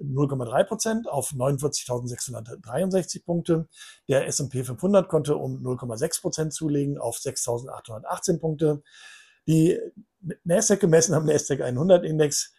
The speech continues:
konnte null Komma acht Prozent gewinnen auf vierundzwanzigtausendachtshundertneunundachtzig Punkte und der Russell zweitausend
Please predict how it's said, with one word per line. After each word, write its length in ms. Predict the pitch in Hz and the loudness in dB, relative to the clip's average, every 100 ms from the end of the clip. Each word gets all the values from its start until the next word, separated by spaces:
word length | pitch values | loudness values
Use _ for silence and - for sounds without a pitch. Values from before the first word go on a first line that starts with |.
| _ | _
konnte 240 | 147 127 | -4 -2
null 160 | 131 127 | -4 -4
Komma 200 | 127 120 | -4 -2
acht 180 | 208 - | -2 0
Prozent 300 | - 202 185 | 0 2 4
gewinnen 260 | 165 185 | 4 4
auf 160 | 139 - | 0 -2
vierundzwanzigtausendachtshundertneunundachtzig 1900 | 180 151 143 135 - 127 123 127 127 - 117 113 - 117 247 214 160 - | 2 2 2 -4 -4 -2 -4 -4 -10 -12 -12 -12 -6 0 0 0 -4 -6
Punkte 440 | - 160 156 156 151 - - | -4 -2 2 0 0 -16 4
und 160 | 254 | 6
der 100 | 254 | 6
Russell 340 | 190 151 - 147 | 4 4 4 4
zweitausend 640 | 143 135 123 127 131 123 | 4 2 2 0 -2 -6